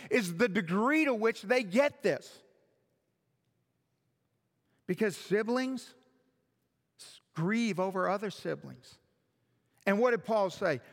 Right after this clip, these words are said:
When one's honored all. See, in a healthy family, like, if you're, if you have a healthy family and, and, and you're one of the kids in the family, I don't know, is,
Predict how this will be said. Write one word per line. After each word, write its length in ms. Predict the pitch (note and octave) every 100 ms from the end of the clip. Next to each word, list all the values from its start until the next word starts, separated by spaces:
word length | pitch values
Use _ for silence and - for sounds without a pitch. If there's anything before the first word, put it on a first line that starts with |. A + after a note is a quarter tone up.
| - -
When 220 | E3 D#3+
one's 280 | F#3+ G#3 G3
honored 380 | F#3+ G3+ G3+
all. 200 | F#3+ G#3 - -
See, 280 | - B3+ A#3+
in 80 | G#3
a 80 |
healthy 440 | E3+ G#3+ B3 B3+ B3
family, 600 | - A#3+ B3+ C4 C#4 C4 _ _ _ _ -
like, 160 | B3+
if 160 | A3+ F3
you're, 260 | B3 D4 C#4
if 200 | A3 A3+
you 140 | C#4+
have 120 | C4
a 80 | A#3
healthy 380 | A3 A#3+ A#3+ A#3
family 580 | - A3 A#3 B3 B3 A#3 - -
and, 340 | G3+ G#3 G3 -
and, 380 | G3 F#3+ F#3 F#3
and 400 | F#3 F#3+ F3 E3
you're 480 | D3+ G3+ A3+ A3 F3 - - -
one 260 | - F#3 A#3
of 80 | G#3
the 80 | G#3
kids 360 | - A#3 F3+
in 120 | A3
the 60 | G3+
family, 680 | - G#3+ A3 A3 A3+ G#3+ F3+ - _ _ _ _ _ _ _ _ _ _ _ _ _ _
I 160 | - F3+
don't 160 | F#3
know, 280 | B2+ D3+ F3 -
is, 300 | D3+ B2+